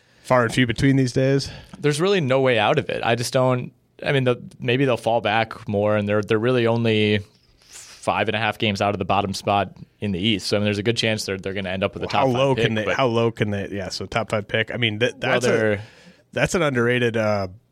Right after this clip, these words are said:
Speaker 1: part of why this has become so bad is that they just have not had many high picks at all,
Speaker 2: Right.
Speaker 1: but they also haven't been good at all. <laughs> So, like, it's
Speaker 2: Again,
Speaker 1: they haven't
Speaker 2: mid-two thousands Bucks.
Speaker 1: Right. Like,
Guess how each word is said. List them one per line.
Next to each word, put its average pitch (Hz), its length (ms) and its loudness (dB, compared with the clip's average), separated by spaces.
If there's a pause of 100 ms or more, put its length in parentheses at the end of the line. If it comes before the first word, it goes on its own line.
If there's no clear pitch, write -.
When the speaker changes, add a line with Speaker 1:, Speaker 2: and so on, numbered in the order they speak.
(100)
Speaker 1:
part 131 260 0
of 104 120 -2
why 110 420 2
this 110 260 -2
has 104 100 -4
become 110 420 -4
so 104 240 0
bad 104 540 -2
is 110 160 -2
that 107 140 -4
they 107 120 2
just 120 180 -4
have 113 120 -2
not 101 400 -4
had 107 460 -2 (160)
many 107 320 -2
high 107 180 -2
picks - 380 -6
at 107 100 -2
all, 107 560 -2 (140)
Speaker 2:
Right. 98 180 0
Speaker 1:
but 143 120 -2
they 135 100 0
also 120 320 0
haven't 113 260 -2
been 110 160 -2
good 143 220 0
at 120 100 0
all. - 320 -12
<laughs> - 60 -20
So, 160 200 -2 (120)
like, - 260 -2
it's 214 160 0
Speaker 2:
Again, 120 320 0 (220)
Speaker 1:
they 151 80 0
haven't 196 220 -2
Speaker 2:
mid-two 160 120 2
thousands 123 340 0
Bucks. 123 300 0
Speaker 1:
Right. 127 300 0
Like, 117 180 -2